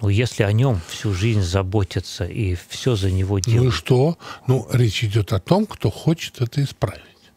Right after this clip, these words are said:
Speaker 2: Так выращивают маменькиных сынков, которые потом с мамой ссорятся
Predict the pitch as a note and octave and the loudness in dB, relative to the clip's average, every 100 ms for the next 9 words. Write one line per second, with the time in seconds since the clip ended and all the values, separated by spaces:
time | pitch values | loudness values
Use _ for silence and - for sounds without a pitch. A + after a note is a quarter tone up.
0 | _ _ _ _ - _ _ _ _ _ | _ _ _ _ -20 _ _ _ _ _
1 | _ _ _ _ _ _ - - G2 A#2 | _ _ _ _ _ _ -8 -6 -2 0
2 | D3+ A3 - A2+ A#2+ A2+ G2+ F#2+ - G2+ | 2 2 0 -2 0 0 0 -2 -8 -14
3 | - B2 A2+ F#2 - _ _ _ _ _ | -6 -4 -4 -8 -12 _ _ _ _ _
4 | _ _ _ _ _ _ _ _ _ _ | _ _ _ _ _ _ _ _ _ _
5 | _ - G#2+ G#2+ G#2 A2+ A2 G2 - A#2 | _ -8 -4 -2 -2 0 0 -2 0 0
6 | A2 F2 - _ _ - - - F3+ A3+ | 0 -2 -10 _ _ -14 -4 2 4 4
7 | G3+ - F3 | 0 -2 -6